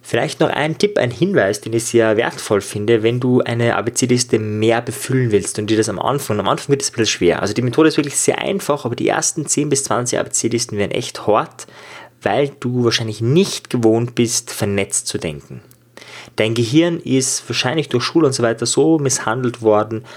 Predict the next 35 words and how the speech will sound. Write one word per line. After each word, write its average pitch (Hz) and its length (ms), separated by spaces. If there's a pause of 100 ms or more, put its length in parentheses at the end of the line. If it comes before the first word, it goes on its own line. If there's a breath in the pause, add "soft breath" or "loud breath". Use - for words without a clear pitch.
(100)
dass 104 100
es 104 140
eben 107 200
nicht 143 220
mehr 127 380 (640 loud breath)
natürlich 160 520
arbeitet, 117 420
das 104 140
ist, 98 80
also 92 160
es 90 180
arbeitet - 320
schon 123 120
noch 123 80
natürlich, 117 340
aber 101 80
es 104 100
ist 113 120
nicht 117 200
mehr 98 80
gewohnt, 107 400
einfach 101 220
ganz - 180
normal 101 140
vernetzt 101 340
zu - 80
denken. 101 300
Deswegen 104 340
ist 95 80
es 92 100
ein 92 60
bisschen 85 160
schwierig 110 380
am 80 100
Anfang, 120 380